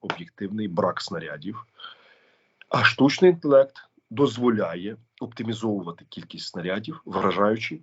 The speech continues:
максимальну кількість цілей. Тобто можна сказати, що в Україні на полях битви з російським агресором українці отримують змогу мати ще одну тактичну перевагу.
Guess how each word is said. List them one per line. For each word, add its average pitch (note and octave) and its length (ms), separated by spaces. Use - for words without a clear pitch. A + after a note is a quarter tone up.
максимальну F#2 760
кількість - 440
цілей. - 300
Тобто F2+ 280
можна F#2 280
сказати, A2 580
що F2+ 400
в C3+ 60
Україні A2+ 540
на G#2+ 140
полях F2 400
битви G2 400
з E2+ 120
російським E2 540
агресором C3 680
українці F2+ 600
отримують G#2+ 480
змогу G#2 420
мати F2+ 380
ще - 340
одну F#2+ 460
тактичну G2 500
перевагу. E2 480